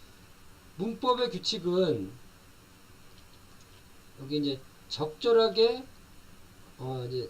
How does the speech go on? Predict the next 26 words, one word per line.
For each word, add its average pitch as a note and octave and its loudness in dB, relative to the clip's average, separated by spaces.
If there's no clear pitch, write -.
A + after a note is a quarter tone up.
사람들이 A3+ 2
적절-, - 2
어떻게 F#3 2
적절하게 G3 0
말하는지를 F#3 2
규정하는 C3 -2
거지. - -14
regulate D#3 -2
동사인데 D3+ -2
동사의, D#3 0
아, C3 -10
목적어는 F#3 -2
how G3 0
뒤-, C#3+ -10
뒷절이잖아. B2 -6
근데 C3+ -6
그 - -4
how는 G3 0
어떻게 D3 -4
하냐면 G3 -2
사람들이 G#3 -2
적절하게 G3 -2
어떻게 F#3 0
말하는지에 F#3+ 2
대한 F#3 0
방법을, E3 0